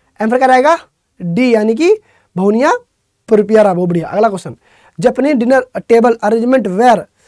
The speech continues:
अ, fruit and vegetable used with flower card, बताइए, बताइए। जापानीज डिनर टेबल अरेंजमेंट where fruit and vegetable are used, ये भी पढ़ाया था हमने। इकिबाना, मोरीबाना, मोरीबाना, जीजूबाना सब पढ़ाए हैं,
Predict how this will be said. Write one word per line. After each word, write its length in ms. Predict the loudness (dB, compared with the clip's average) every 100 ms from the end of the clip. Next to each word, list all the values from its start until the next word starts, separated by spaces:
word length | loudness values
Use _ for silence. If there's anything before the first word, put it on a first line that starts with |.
| _ -20 -20 -4
अ, 140 | -2
fruit 380 | -2 0 0 0
and 180 | 0 0
vegetable 580 | 0 0 0 0 -2 -2
used 240 | 0 0
with 160 | -2 -6
flower 380 | -2 0 2 2
card, 220 | 0 -4
बताइए, 340 | -2 -4 -4 -10 _ _ _ _ _ _ _ _ _ _ -4
बताइए। 380 | 0 2 0 -4 _ _ _ _ _ _ _ _ _ _ _ _ _ _ -6
जापानीज 560 | -2 0 0 0 -2 -4
डिनर 400 | -6 -2 0 -2 -6 -20 -20 _
टेबल 240 | 2 2
अरेंजमेंट 500 | 0 0 0 0 -2
where 220 | 0 -2 -2
fruit 300 | -6 -4 -2
and 120 | 0
vegetable 340 | -2 0 -2 0
are 200 | 0 2
used, 220 | 0 2
ये 60 |
भी 80 | 0
पढ़ाया 280 | 2 2 2
था 100 | 2
हमने। 320 | 0 -2 -4 -12 _ _ _ -4
इकिबाना, 480 | 0 2 4 4 4
मोरीबाना, 520 | 4 4 4 4 4
मोरीबाना, 460 | 4 4 4 2
जीजूबाना 460 | 2 2 0 0 0
सब 240 | 0 -2
पढ़ाए 380 | 0 0 0 0
हैं, 120 | -2